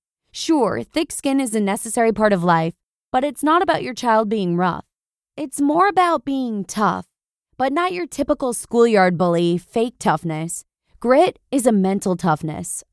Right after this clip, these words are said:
a real toughness. If we teach intentional living and deliberate practice, we're doing our kids a favor and setting them up to succeed in whatever they venture into. Instilling grit is much easier said than done.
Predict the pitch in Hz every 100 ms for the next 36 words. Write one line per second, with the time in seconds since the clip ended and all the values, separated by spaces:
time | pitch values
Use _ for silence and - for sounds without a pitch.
0 | - 226 180 214 240 185 - 190 - 156
1 | 180 - - _ _ _ _ _ _ 262
2 | 262 311 370 381 311 302 269 220 214 247
3 | 269 285 277 233 208 220 214 180 180 190
4 | 214 254 240 220 180 180 170 170 - -
5 | 214 226 254 285 302 294 294 240 277 233
6 | 202 202 208 - 202 196 - 240 269 285
7 | 262 220 247 220 233 - 262 240 202 -
8 | 208 202 226 196 226 196 180 175 170 156
9 | 156 160 143 175 _ _ _ _ _ 247
10 | 262 - 330 381 370 247 269 - 214 202
11 | 220 269 214 220 208 202 196 175 170 165
12 | 156 156 170